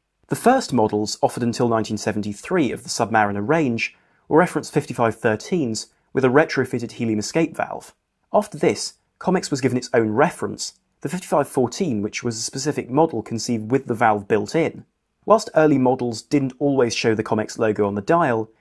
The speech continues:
they were stamped in various iterations on the case back with Comex Rolex.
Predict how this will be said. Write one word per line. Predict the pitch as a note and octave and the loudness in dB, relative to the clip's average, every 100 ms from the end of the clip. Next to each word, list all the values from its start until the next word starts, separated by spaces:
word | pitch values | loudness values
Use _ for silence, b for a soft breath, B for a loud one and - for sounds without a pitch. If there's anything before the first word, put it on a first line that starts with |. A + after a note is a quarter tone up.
| _ - | _ 0
they | D3 | 2
were | D3+ G3 | 4 4
stamped | F#3 - A#2+ G#2+ | 2 0 -2 -2
in | A2+ | -4
various | A2 C#3 B2+ - | 2 2 2 -2
iterations | - A#2+ A#2 - G2+ | 0 0 0 -4 -8
on | G#2 | -6
the | G#2 | -8
case | - F#3 F3+ | -2 -4 0
back | - A2 - _ _ | -2 -2 -6 _ _
with | B2 - | -8 -2
Comex | A#2 G#2 - B2+ | -2 -2 -4 2
Rolex. | B2+ G2 - - - | 2 2 -6 -10 -14